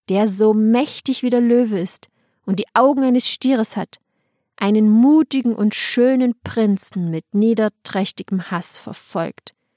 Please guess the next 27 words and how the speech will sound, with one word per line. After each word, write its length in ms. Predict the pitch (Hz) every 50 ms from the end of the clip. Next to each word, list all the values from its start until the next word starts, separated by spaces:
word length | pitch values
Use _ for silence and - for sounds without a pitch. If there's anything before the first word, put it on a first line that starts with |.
| _ _ _ _ _ _ _ -
wie 160 | - 196 196
manche 480 | 196 196 202 220 254 262 - - 220 196
mehrgeborenen 1120 | 190 190 196 196 202 214 226 247 220 233 214 190 196 202 208 214 214 202 196 190 175 170
Wesen 340 | 190 190 208 214 220 214 220
ihre 200 | - 180 180 - - -
eigenen 400 | - 175 185 190 196 202 202 -
Kinder 300 | - - 214 190 185 196
verschlingen. 640 | - - 208 - - - 208 180 170 165 175 170 - _ _ _ _ _ _ _ _ _ _ _ _ _ _ _ _ _ _ _ _ _ _ _ _ _ _ _
Wenn 300 | - 202 190 190 185 170
du, 480 | - 214 214 196 170 160 151 147 - - _ -
o 80 | 175
Monarch, 760 | 165 165 165 165 165 160 156 156 170 185 180 - - - - _ _ _ _ _ _ _ -
nur 140 | 190 185
um 100 | - 202
die 180 | 196 175 190 185
Pflicht 560 | - - - - 214 190 185 - - - -
gewusst 420 | - 165 151 151 156 - - - -
hättest, 460 | - - - 190 - - - _ _ _ _ _ _ _ _ -
die 160 | - 170 - -
allen 320 | 196 202 214 214 214 208
zweifach 580 | - - 190 180 180 185 190 - 190 180 - -
Geborenen 420 | 190 175 185 185 175 175 175 165
eigen 300 | 160 160 151 151 165 160
ist. 340 | 151 160 - - - - _ _ _ _ _ _ _ _ _ _ _ _ _ _ _ _ _ _
Wenn 200 | - 214 226 233
nur 180 | 226 247 277 285
das 220 | 247 254 - -